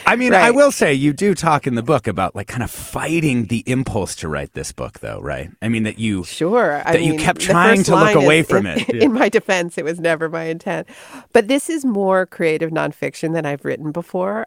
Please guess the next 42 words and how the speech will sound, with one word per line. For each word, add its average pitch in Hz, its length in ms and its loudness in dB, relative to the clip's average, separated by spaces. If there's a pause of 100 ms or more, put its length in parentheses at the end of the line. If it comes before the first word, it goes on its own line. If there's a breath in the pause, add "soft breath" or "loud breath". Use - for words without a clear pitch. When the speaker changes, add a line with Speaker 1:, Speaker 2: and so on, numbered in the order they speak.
Speaker 2:
I, 151 340 -2 (640 soft breath)
I, 170 480 0
um, 151 420 -4 (460)
yeah, 180 140 -2 (400)
in 196 160 2
part - 300 -4
because 196 360 -4
I 160 260 -2
was 151 280 -4
grounded, 185 720 0 (180)
<laughs> 254 160 -10
um, 151 360 0
for - 160 -2
the 165 100 -2
first 160 280 -4
time 151 460 -4
in 156 140 -4
a 151 60 -4
very 151 180 -2
long 147 240 -2
time. 147 340 -4
I 143 80 -2
wasn't 143 300 -6
able 143 280 -8 (200)
to 151 260 -6 (460 soft breath)
do 254 140 0
the 247 80 -4
kind 208 180 -4
of 175 80 -6
travel 160 400 -2
that, 123 300 -6 (160)
that, 160 200 -4 (120)
that 160 260 -4 (140)
I 151 160 -6
need 160 180 -4
to 165 100 -10
do 151 360 -6
for - 160 -10
my 139 180 -6
work 214 460 0
and 156 160 -4
that, 147 280 -8